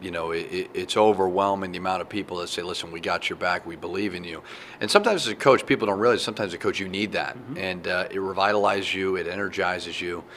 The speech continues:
Speaker 1: uh, because sometimes you just read too much, and, and, and everybody's doing their job, and I certainly understand that, but we still got plenty of support. Um, we're extremely excited, and I've always said it, I always thought this f-,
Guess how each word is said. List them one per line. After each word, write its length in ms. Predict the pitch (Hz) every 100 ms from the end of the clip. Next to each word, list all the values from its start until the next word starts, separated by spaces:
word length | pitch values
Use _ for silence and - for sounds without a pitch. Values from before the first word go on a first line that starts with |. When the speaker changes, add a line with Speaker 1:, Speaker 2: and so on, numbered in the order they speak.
| - - - 101
Speaker 1:
uh, 140 | 101
because 300 | 92 123 131
sometimes 440 | - 135 127 107 110
you 140 | 101 101
just 220 | 98 87
read 580 | 85 92 131 139 104 82
too 220 | - 95
much, 420 | 87 87 92 -
and, 180 | 104 101
and, 280 | 101 101 -
and 160 | 101 101
everybody's 460 | 113 120 104 95
doing 220 | - 92
their 140 | 87 85
job, 340 | 82 80 87
and 80 | 90
I 60 | 82
certainly 300 | 87 73 90
understand 480 | 82 - 110 104
that, 180 | 90 90
but 220 | - 90 - - - -
we 80 | 107
still 180 | - 135
got 180 | 98 -
plenty 220 | 113 107
of 60 |
support. 440 | - - 90 87 87 - -
Um, 480 | 85 82 80 78 76
we're 200 | 95 92
extremely 580 | - - - 107 101 90
excited, 720 | 82 - 113 110 104 90 82 - - -
and 100 | 90
I've 80 |
always 400 | 92 123 107 92
said 280 | - - 82
it, 80 | 80 -
I 120 | 90
always 340 | 92 104 101 -
thought 340 | 98 90 -
this 160 | 95 -
f-, 160 | -